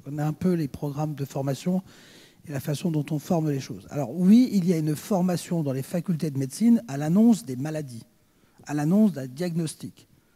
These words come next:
et y compris avec aujourd'hui de la simulation, on fait venir des acteurs et on met les étudiants en, euh, situation.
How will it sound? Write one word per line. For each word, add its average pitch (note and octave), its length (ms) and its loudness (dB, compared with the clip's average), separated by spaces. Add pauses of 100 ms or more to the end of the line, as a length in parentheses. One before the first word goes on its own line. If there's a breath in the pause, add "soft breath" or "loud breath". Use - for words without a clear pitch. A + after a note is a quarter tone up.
(360)
et C#3 160 -16
y A3 80 6
compris G3 560 2
avec D#3 320 -6
aujourd'hui C#3+ 420 -4
de E3 120 -8
la C3 120 -8
simulation, D3 640 -10
on F#3 460 -2
fait D3 140 -10
venir C#3+ 220 -6
des C3+ 180 -10
acteurs E3 640 -8
et C#3+ 60 -10
on C3+ 60 -10
met D3+ 140 -8
les D3 220 -10
étudiants F3+ 440 -10 (520 soft breath)
en, D3+ 420 -12
euh, C3 280 -12
situation. C#3 680 -10